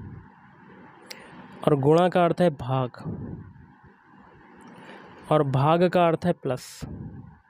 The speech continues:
तो एक इक्वेशन दिया गया है, इसको सॉल्व करना। तो इक्वेशन को लिख लेते हैं, टू डिवाइड बाई सिक्स इंटू सिक्स डिवाइड बाई टू। अब चिन्हों के apply कर देते हैं, टू भा-, टू divide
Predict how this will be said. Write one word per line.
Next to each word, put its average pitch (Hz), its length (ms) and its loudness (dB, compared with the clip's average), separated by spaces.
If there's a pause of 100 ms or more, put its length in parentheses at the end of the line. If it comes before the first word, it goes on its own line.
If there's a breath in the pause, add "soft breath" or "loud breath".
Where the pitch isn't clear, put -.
(2250 loud breath)
तो 185 60 8
एक 190 200 6
इक्वेशन 175 500 2
दिया 170 180 4
गया 165 120 2
है, 165 60 4
इसको 160 220 0
सॉल्व 143 260 0
करना। 135 280 2
तो 139 140 0
इक्वेशन 151 440 2
को 156 100 2
लिख 151 160 0
लेते 147 220 0
हैं, 151 100 2 (160)
टू 175 220 6
डिवाइड 143 380 2
बाई 151 200 4
सिक्स - 440 -4
इंटू 147 340 4
सिक्स - 440 -4
डिवाइड 139 360 2
बाई 151 160 4 (120)
टू। 135 140 2 (1900)
अब 180 100 4
चिन्हों 196 340 6
के 196 80 2
apply 151 280 2
कर 139 180 0
देते 135 200 0
हैं, 139 160 -2
टू 185 240 6
भा-, 135 400 0 (180)
टू 208 300 6 (100)
divide 151 460 2